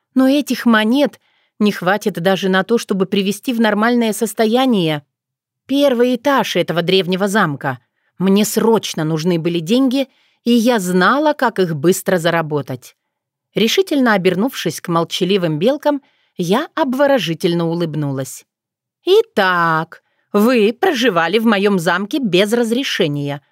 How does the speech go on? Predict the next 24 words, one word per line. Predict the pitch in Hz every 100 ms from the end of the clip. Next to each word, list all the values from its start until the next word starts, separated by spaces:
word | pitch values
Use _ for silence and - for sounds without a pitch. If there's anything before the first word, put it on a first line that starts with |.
| _ _ -
Более | 170 202 359 370 165 151
того, | - 175 170 165 _ _ _ 240
использовали | 240 - 254 262 226 247 254
его | 247 233 262
как | 262 262
амбар, | 269 254 196 160 143 - _ _ -
храня | 226 220 220 214
все | - 208
эти | 196
орехи | 196 190 220 - 262
в |
стене, | - - 311 311 202 165 165 _ _ _
чем | - 220 202
значительно | 175 214 214 240 247 311 294 302
повредили | 302 247 240 175 196 220
строение. | - 285 311 175 156 151 147 147 _ _ _ _ _
За | 196 175 226
это | 170 165 202 311
мне | 269 208 175
полагается | 214 302 226 160 165 254 339 -
шестьдесят | 311 320 311 208 220 - 226 311 -
процентов | - 330 - 254 262 277 -
ваших | 196 185 202 - -
орехов. | 202 185 151 165 -